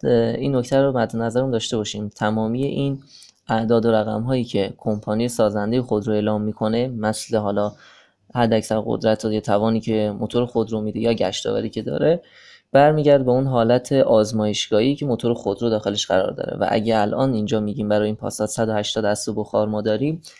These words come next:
این صد و هشتاد اسب بخار در حالت آزمایشگاهی، در بهترین دما، در حالتی که بهترین و با کیفیت ترین بنزین داخل این موتور باشه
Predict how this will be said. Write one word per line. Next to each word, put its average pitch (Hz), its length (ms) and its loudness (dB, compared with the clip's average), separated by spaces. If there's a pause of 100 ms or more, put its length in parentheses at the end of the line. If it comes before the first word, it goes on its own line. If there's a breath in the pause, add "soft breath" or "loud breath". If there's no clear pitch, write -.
(220 soft breath)
این 156 160 -2
صد 127 160 4
و 113 40 4
هشتاد 107 340 0
اسب 104 300 -2
بخار 131 500 -2
در 110 160 0
حالت 110 340 -2
آزمایشگاهی، 135 760 -2
در 120 220 0
بهترین 127 520 -2
دما، 120 360 -2 (420 soft breath)
در 117 460 2 (160)
حالتی 110 360 0
که 113 120 -8
بهترین 110 560 0
و 104 60 2
با 104 160 -2
کیفیت 101 380 -2
ترین 101 240 -2
بنزین 110 560 -4
داخل 120 340 2
این 117 80 0
موتور 117 380 -2
باشه 113 640 -2